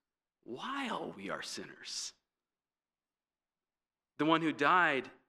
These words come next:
because we would never be good enough, the one who makes us holy, and he brings us into God's presence.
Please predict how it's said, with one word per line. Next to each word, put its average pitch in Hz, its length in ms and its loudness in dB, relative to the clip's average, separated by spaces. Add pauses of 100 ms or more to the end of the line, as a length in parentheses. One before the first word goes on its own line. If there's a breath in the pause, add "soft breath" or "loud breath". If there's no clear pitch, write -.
(280)
because 156 320 -4
we 180 100 -4
would 180 160 -6
never 247 240 -4
be 226 300 -12 (360)
good 113 160 -2
enough, 92 340 -8 (2000)
the 139 60 2
one 170 160 6
who 175 100 2
makes 160 260 0
us 156 120 -6
holy, 160 520 -4 (240 soft breath)
and 131 140 -2
he 156 140 -4
brings 110 480 -6
us 95 180 -10
into 95 180 -10
God's 95 300 -12
presence. - 580 -20